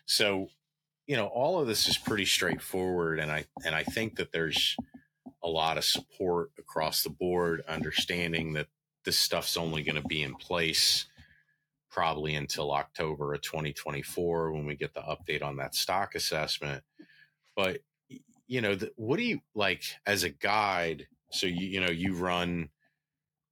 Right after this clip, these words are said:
your charter business in Maine, you have a lodge in the Bahamas, you're starting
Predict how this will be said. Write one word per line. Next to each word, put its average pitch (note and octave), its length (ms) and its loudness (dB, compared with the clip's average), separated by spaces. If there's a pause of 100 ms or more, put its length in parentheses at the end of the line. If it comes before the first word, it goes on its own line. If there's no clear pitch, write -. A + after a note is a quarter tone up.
(120)
your E2 100 0
charter F2 460 2
business D#2+ 540 2
in D2 180 -4
Maine, F2 720 0 (300)
you D2 280 -6
have D2 720 -2 (100)
a C#2+ 60 -4
lodge D2 520 0
in D2+ 80 -4
the D2+ 80 -6
Bahamas, E2+ 960 0 (840)
you're D#2+ 560 0 (640)
starting F2+ 960 2